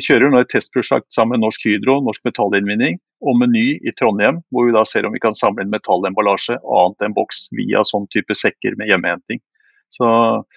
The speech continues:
så vi er der allerede, hvor vi ser hvordan kan vi utnytte det vi har etablert i samarbeid med de andre aktørene. Og det er rett og slett for å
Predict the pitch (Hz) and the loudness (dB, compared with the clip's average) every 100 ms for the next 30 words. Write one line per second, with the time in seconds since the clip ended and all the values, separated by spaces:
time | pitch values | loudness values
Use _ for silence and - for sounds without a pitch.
0 | _ _ _ _ - 123 127 139 131 127 | _ _ _ _ 0 4 6 6 6 4
1 | 123 120 120 107 131 143 135 - 120 113 | 2 0 -2 -4 -4 -6 -6 -2 -2 0
2 | 107 104 113 107 - 104 120 113 107 107 | -2 -4 -4 -6 -6 -8 -4 -2 -2 0
3 | 107 - 113 113 196 - - - 120 - | 0 0 0 2 0 -2 -20 -12 -8 -2
4 | 113 104 95 98 104 104 98 98 - 95 | -2 0 -2 -2 -2 -2 -2 -4 -4 -6
5 | 101 101 113 117 123 - 104 - 117 - | -6 -6 0 2 2 0 -6 -8 -10 -4